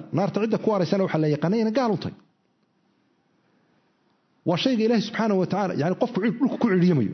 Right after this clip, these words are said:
Waa shayga koowaad oo maalinta qiyaame. Calaa kulli xaal, <clears throat> dhaqankii baa iga tambatay buuri, iyo wixii aabbayaashay. Anigoo markaa gudaha ka dareensan in waxaani xaq yahay, waxay igu adkay haddana inaan aqbalo. Cumar ibn Khataab wuxuu yidhi, maalin maalmaha ka mid a markaa,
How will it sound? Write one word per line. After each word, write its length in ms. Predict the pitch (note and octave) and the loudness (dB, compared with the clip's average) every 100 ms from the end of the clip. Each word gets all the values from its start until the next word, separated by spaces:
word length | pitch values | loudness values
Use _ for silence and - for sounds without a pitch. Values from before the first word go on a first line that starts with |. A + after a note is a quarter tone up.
| - | -4
Waa 120 | E3 | -2
shayga 240 | D#3 B3 G#3 | 0 2 2
koowaad 280 | E3+ G3+ G#3 | 2 2 2
oo 40 | |
maalinta 260 | G#3 F#3 F3 | 2 0 0
qiyaame. 300 | E3+ F3 F3 - | 0 0 -2 -4
Calaa 240 | G#3 A#3 | -2 0
kulli 180 | C4 A#3 | 0 0
xaal, 200 | A3 C4 C4 - - | 0 -2 -4 -2 -2
<clears throat> 340 | B2 - - - | -4 -10 -12 -4
dhaqankii 580 | A#3 F#3+ E3+ - G3+ A3 | -2 0 -2 0 2 2
baa 160 | F3+ E3 | 0 0
iga 140 | E3 | -2
tambatay 420 | G3 D3+ C#3 C#3 C#3 | 0 0 0 0 0
buuri, 180 | G2+ - | 0 0
iyo 120 | D#3+ | 0
wixii 180 | - F3 | 0 0
aabbayaashay. 500 | C#3 C#3+ E3 - G3 F#3 - - - | 2 2 0 0 -2 -4 -20 -20 -10
Anigoo 260 | - G#3+ G#3+ | -2 2 2
markaa 200 | A3 G3+ | 0 -2
gudaha 300 | D#3+ G#3+ G3 | -2 0 0
ka 120 | G#3 | 0
dareensan 480 | F3 C#3+ C#3 C3 F3+ G#3 | 0 0 0 -2 -2 0
in 100 | G3+ | 0
waxaani 280 | G#3+ E3+ D3+ | 0 0 0
xaq 160 | G3 | 0
yahay, 160 | C#3 B2+ | 0 0
waxay 200 | F3+ G3+ | 0 0
igu 100 | A3 | 0
adkay 180 | G#3 F#3+ | 0 0
haddana 220 | F3+ F#3 E3 | 0 0 0
inaan 120 | C3+ | 0
aqbalo. 240 | A#2 C3+ D3 - - _ _ _ _ _ - | 0 -2 -2 -14 -20 _ _ _ _ _ -6
Cumar 200 | C#4+ B3+ | 0 2
ibn 100 | G#3 | 2
Khataab 260 | F#3 G#3 | 0 0
wuxuu 140 | A3 F3+ | 2 2
yidhi, 120 | F3+ | 2
maalin 180 | A#3 A3 | 2 2
maalmaha 260 | G3 G3+ | 2 2
ka 80 | F3 | 2
mid 100 | F#3 | 2
a 40 | D#3+ | 2
markaa, 260 | C#3+ C3 | 0 -2